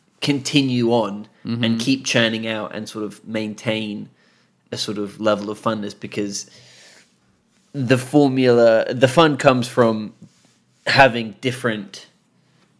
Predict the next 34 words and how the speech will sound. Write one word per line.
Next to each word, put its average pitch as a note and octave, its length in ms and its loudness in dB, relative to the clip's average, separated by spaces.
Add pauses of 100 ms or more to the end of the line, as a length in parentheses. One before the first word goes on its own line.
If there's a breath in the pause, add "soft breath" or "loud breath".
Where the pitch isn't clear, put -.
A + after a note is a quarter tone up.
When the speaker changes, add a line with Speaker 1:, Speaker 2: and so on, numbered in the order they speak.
Speaker 1:
uh, A2 240 0
environments A2 760 -2
for - 240 -14
you G#2+ 140 -8
to - 140 -12
explore G2+ 640 -4 (120)
Speaker 2:
Mm. G2 300 -10 (300)
Speaker 1:
and G2+ 440 -4
play G#2 220 0
around G2+ 320 -10
in. - 160 -12 (440 soft breath)
I A#2+ 80 6
would G#2+ 160 0
imagine. G2+ 460 -10
I G2+ 100 -16
mean, F#2 140 -12
I've E2+ 160 -10
only C#2 180 -14
played - 280 -10 (300)
two - 300 -10
and - 80 -18
a - 60 -16
bit - 220 -16
half. - 500 -8 (460)
Speaker 2:
And C#3+ 120 0
I, D#3 120 -4 (120)
I, C3 300 -4 (140)
I C#3+ 440 -4 (100)
am A2 180 -4
always A#2 400 -4
astounded G2+ 460 -6
by F2+ 200 -4
the F2+ 160 -10
environments. F2+ 720 -6